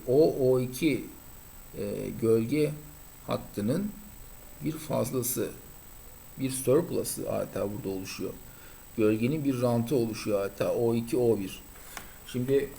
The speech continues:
bunları bu şekilde biz hesapla, e, gölgeyi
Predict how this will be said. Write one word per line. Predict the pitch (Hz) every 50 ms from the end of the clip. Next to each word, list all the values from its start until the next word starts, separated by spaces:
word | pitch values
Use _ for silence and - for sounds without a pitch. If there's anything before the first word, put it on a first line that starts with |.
| - - - - - - -
bunları | 127 131 143 147 151 160 156
bu | 147
şekilde | - 151 143 - 156 143 143 143 151 151
biz | 147 147 - - - - - - - - - - - - - - -
hesapla, | - 127 - - 147 147 147 - - 120 98 - - - - - - - - - - - - - - - - -
e, | 101 104 101 95 95 95 90 101 101 - - - - - - - - - - - - - - - -
gölgeyi | 113 110 110 113 123 127 131 143 143 135 127